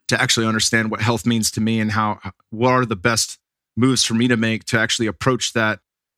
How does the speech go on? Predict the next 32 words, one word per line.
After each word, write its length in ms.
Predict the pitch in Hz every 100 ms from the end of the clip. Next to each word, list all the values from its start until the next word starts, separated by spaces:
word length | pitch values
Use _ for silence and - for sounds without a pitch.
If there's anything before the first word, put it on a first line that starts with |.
| _
um, 320 | 113 107 104 -
methodically, 760 | - 123 - 123 120 117 117 110
scientifically, 960 | - 135 123 127 113 117 123 113 113 113
and 200 | 117 110
get 120 | 120
the 80 | 113
data 220 | 117 107
points 320 | - 117 -
necessary 500 | 117 113 113 120 113
for 140 | 107
me 140 | 113 113
to 100 | 113
understand 500 | 120 107 - 113 110
that 140 | 107
for 80 | -
me." 260 | 190 139 90 _ _ _ _ _ _ _ -
Um, 420 | 117 117 107 95 - _ _ _ _ _ _
I 80 | 143
wanna 200 | 165 180
dive 320 | 143 143 143
into 800 | 139 143 - 139 131 123 117 113 -
some 220 | - 143
of 80 | 139
the 80 | 123
data 220 | 123 120
points 320 | 92 131 117
that 100 | 120
I've 160 | 117 104
gotten 520 | 120 110 113 110 107
from, 540 | - 131 120 110 104 101 _
from 440 | - 123 110 107 101 _ -
my, 320 | 110 127 131